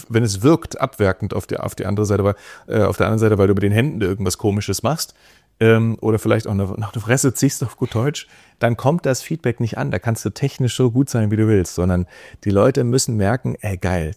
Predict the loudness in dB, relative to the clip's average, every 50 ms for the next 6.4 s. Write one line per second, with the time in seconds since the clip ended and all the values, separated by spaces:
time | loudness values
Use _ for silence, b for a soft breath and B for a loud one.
0 | -6 -4 -2 -2 0 0 0 0 0 -2 -6 -6 -4 -2 -2 -2 0 0 -2 -2
1 | -2 -4 -6 -6 -4 -4 -2 -4 -4 -4 -2 0 0 0 0 -2 -4 -6 -6 -6
2 | -6 -8 -6 -6 -8 -6 -6 -6 -4 -2 -2 -2 -2 -4 -6 -6 -4 -4 -4 -4
3 | -4 -4 -4 -4 -4 -4 -4 -2 -2 -4 -4 B B B B B B B B _
4 | 0 2 4 4 4 2 0 -2 0 0 0 0 -2 -2 0 0 0 0 -2 -2
5 | 0 0 2 4 4 6 6 4 2 2 -2 -4 -2 -4 -4 -6 -6 -8 -8 -10
6 | -8 -8 -8 -6 -4 -4 -4 -4